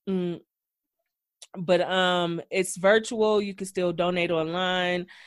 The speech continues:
You could look into it and see how the virtual option works. And, you know, it's a very worthy cause for helping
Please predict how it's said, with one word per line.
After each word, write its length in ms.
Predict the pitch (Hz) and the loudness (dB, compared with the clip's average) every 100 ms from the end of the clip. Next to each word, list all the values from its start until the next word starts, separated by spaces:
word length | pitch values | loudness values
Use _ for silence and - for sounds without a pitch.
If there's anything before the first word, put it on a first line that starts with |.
| - - | -20 -16
You 120 | 170 | -8
could 300 | 185 170 165 _ - | -2 -2 -4 _ -8
look 260 | 170 190 190 | -2 -2 -2
into 300 | 175 190 175 | -4 0 0
it 80 | 175 | -2
and 100 | 165 | -4
see 160 | 175 | -6
how 180 | 170 156 | -2 -4
the 100 | 156 | -4
virtual 400 | 160 160 160 156 | -4 -4 -4 -6
option 560 | 85 156 156 - 151 156 | -4 -4 -6 -10 -8 -2
works. 600 | 196 202 196 190 - - - | 0 0 -2 -4 -14 -12 -6
And, 680 | 175 165 160 160 156 156 180 - _ _ _ | -2 0 0 -2 -4 -8 -14 -20 _ _ _
you 100 | 214 | -2
know, 240 | 220 214 208 | 2 4 2
it's 240 | 196 - | 0 0
a 260 | 202 196 175 | 2 2 0
very 840 | 180 180 196 196 185 185 175 170 - | 0 2 2 2 2 2 0 -2 -6
worthy 640 | 165 165 165 175 165 160 | -6 -2 0 0 -2 -6
cause 760 | - 214 214 208 208 208 202 - | -2 2 4 4 4 2 -2 -8
for 280 | 180 175 165 | -6 -4 -2
helping 680 | 175 170 - 170 160 160 | -2 -4 -4 -4 -4 -6